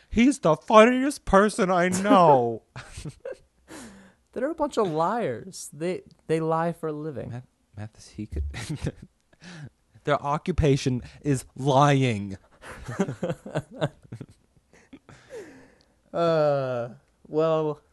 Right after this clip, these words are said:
Speaker 2: if you've watched our trailer reaction, you know we are on polar opposite ends of this
Speaker 1: <laughs> Yeah.
Speaker 2: movie.
Speaker 1: I was like, "I'm
Speaker 2: But
Speaker 1: excited." Mathis is like, "No." <laughs>
Speaker 2: <laughs> But unlike Batman versus Superman, I'm,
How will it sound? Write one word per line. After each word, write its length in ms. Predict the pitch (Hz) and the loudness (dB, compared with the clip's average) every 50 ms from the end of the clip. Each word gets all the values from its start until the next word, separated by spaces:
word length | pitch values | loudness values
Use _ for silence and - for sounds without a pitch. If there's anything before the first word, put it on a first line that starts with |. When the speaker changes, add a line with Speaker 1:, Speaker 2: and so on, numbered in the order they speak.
| _ _ _ _ _ _ _ | _ _ _ _ _ _ _
Speaker 2:
if 180 | - 156 151 160 | -2 -2 -2 0
you've 160 | 175 170 160 | 0 0 2
watched 280 | 165 190 190 185 - - | 4 4 4 4 2 -2
our 80 | 139 | -2
trailer 280 | 135 151 135 131 127 117 | 0 0 2 2 2 2
reaction, 400 | 113 110 107 107 113 - - 123 | 0 0 0 -2 -4 -6 -6 -6
you 60 | 117 | -4
know 140 | 117 117 117 | -2 -2 -2
we 120 | 123 123 | -2 0
are 120 | 120 113 113 | 0 2 2
on 200 | 113 113 110 107 | 0 0 -2 -6
polar 300 | - 131 120 120 113 113 | -6 -4 -2 0 0 0
opposite 420 | 107 110 - - - - 104 - | -2 -4 -6 -8 -10 -10 -10 -8
ends 420 | - 117 113 110 104 104 107 110 - | -8 -8 -6 -6 -6 -8 -10 -8 -6
of 180 | 117 113 113 | -6 -4 -4
this 100 | 110 110 | 0 2
Speaker 1:
<laughs> 0 | |
Yeah. 220 | 185 156 - 151 110 | 4 4 6 4 4
Speaker 2:
movie. 300 | 95 104 101 110 110 - - _ | 2 -4 -10 -12 -12 -14 -14 _
Speaker 1:
I 100 | - 123 | 0 0
was 120 | 131 131 135 | 2 2 2
like, 180 | 131 120 - | 0 0 2
"I'm 140 | - 190 226 | 2 4 4
Speaker 2:
But 60 | 277 | 4
Speaker 1:
excited." 440 | 302 - - - 156 156 143 123 110 | 2 -2 2 4 8 8 8 6 6
Mathis 240 | 120 120 127 143 131 | 4 2 2 2 0
is 100 | 123 107 | 0 0
like, 240 | 113 104 101 - - | 0 0 0 -4 -10
"No." 880 | 127 123 117 110 107 104 104 104 101 104 104 104 107 110 123 120 - _ | -6 -4 -2 0 0 0 0 0 0 0 -2 0 0 -2 -2 -4 -6 _
<laughs> 60 | _ _ - | _ _ -16
Speaker 2:
<laughs> 720 | - - - 180 147 147 117 131 - - 156 - 240 226 - - - - - - _ _ _ _ _ - - - 254 - - - _ | -14 -8 -6 -4 -4 -4 -4 -4 -6 -8 -2 0 0 0 0 -2 -8 -10 -12 -12 _ _ _ _ _ -18 -18 -18 -18 -18 -20 -10 _
But 160 | 139 151 139 | 0 0 2
unlike 440 | 147 165 185 196 202 202 190 170 139 139 | 2 2 2 2 4 2 2 2 2 0
Batman 340 | 147 151 160 160 156 151 | 2 2 2 0 0 0
versus 320 | 143 143 139 139 131 120 - | 0 -2 -2 -2 -6 -8 -8
Superman, 560 | 127 117 107 110 107 107 104 101 98 101 - - | -8 -6 -6 -4 -4 -4 -4 -4 -6 -6 -8 -8
I'm, 480 | - 113 120 117 117 110 107 98 95 | -8 -6 -6 -6 -6 -6 -6 -8 -10